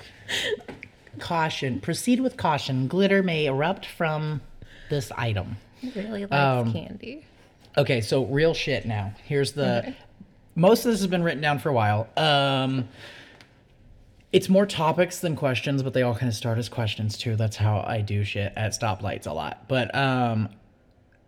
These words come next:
Speaker 1: let me see exactly. I'm gonna just read instead of that shit hit. I'm good now.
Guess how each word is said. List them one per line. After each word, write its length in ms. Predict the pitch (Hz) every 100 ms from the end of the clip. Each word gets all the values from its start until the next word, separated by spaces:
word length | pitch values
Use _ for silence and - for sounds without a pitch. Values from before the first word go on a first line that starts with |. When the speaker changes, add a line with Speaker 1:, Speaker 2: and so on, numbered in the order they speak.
| _ _ _ _ _ -
Speaker 1:
let 160 | 117
me 100 | 110
see 160 | 107 110
exactly. 520 | 98 104 120 113 - 123
I'm 60 |
gonna 120 | 139 131
just 120 | 107
read 440 | 117 139 135 110
instead 280 | 107 104 117
of 140 | 107 98 - - _ _ _ _ - _ - -
that 220 | 113 117
shit 220 | - - 104
hit. 280 | 123 120 - - _ _ _
I'm 120 | 117 104
good 260 | 120 107
now. 260 | 101 -